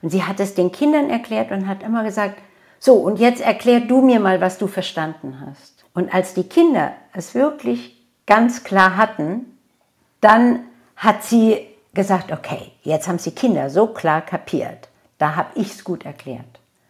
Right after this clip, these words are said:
Sie hat sehr viel vor dem Spiegel erklärt.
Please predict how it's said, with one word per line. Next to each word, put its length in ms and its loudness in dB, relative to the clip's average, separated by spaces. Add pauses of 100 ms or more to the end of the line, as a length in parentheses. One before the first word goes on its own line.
(240)
Sie 100 -4
hat 180 -4
sehr 320 0
viel 220 -6
vor 220 -6
dem 160 -8
Spiegel 420 -4
erklärt. 480 -16